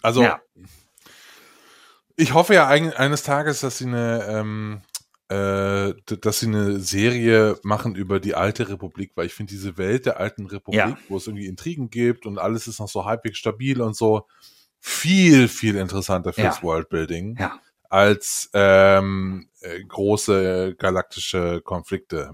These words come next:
Speaker 1: so mit
Speaker 2: Ja.
Speaker 1: Todessternen und so.
Speaker 2: Ich find auch, also wie schlau das eigentlich, also dieser Aufstand, äh, Aufstieg von, P-,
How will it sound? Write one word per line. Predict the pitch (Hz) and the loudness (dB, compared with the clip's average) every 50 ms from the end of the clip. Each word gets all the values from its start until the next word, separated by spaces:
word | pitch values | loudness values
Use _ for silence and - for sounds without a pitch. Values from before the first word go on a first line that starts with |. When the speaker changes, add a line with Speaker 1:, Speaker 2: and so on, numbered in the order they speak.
| - _ - | -18 _ -18
Speaker 1:
so | 80 82 82 76 | -14 -12 -12 -12
mit | 80 82 80 - - - - | -12 -12 -14 -14 -16 -10 -6
Speaker 2:
Ja. | 107 120 - | -6 -6 -6
Speaker 1:
Todessternen | - 98 87 78 78 - - - 76 76 71 73 - 76 | -8 -12 -12 -12 -12 -12 -10 -10 -10 -10 -14 -18 -20 -20
und | 82 - | -20 -20
so. | - - - _ _ _ - | -20 -20 -20 _ _ _ -8
Speaker 2:
Ich | 131 - - | -6 -6 -6
find | - - - 170 226 302 - - | -8 0 2 2 2 2 0 -2
auch, | 147 151 147 143 - - | 0 0 0 0 -2 -4
also | - 123 113 127 113 101 101 | -4 -2 -2 -2 -2 -2 -4
wie | 117 120 110 | -6 -6 -4
schlau | - - - - 110 104 95 92 123 170 202 254 269 | -4 -6 -4 -2 0 2 4 6 8 8 6 6 4
das | 240 214 202 - | 2 0 0 -2
eigentlich, | - - 143 151 151 160 151 135 - - | -4 0 0 2 2 2 0 -2 -4 -4
also | 117 120 117 | -4 -4 -4
dieser | 104 101 113 - - | -2 -2 -2 -2 0
Aufstand, | 113 131 160 175 - - - - 160 185 185 190 180 - - - _ | 2 2 2 2 0 -4 -4 -2 -2 0 -2 -4 -6 -8 -14 -18 _
äh, | - 131 120 - | -2 -2 -2 0
Aufstieg | - 127 123 - - - - - 170 175 185 180 - - | 2 0 0 0 -4 -10 -10 -4 -2 -2 -2 -2 -6 -10
von, | - - 123 117 113 113 113 107 - - _ _ _ _ _ _ _ _ _ | -4 0 0 2 2 2 0 -4 -6 -12 _ _ _ _ _ _ _ _ _
P-, | - - | -20 -20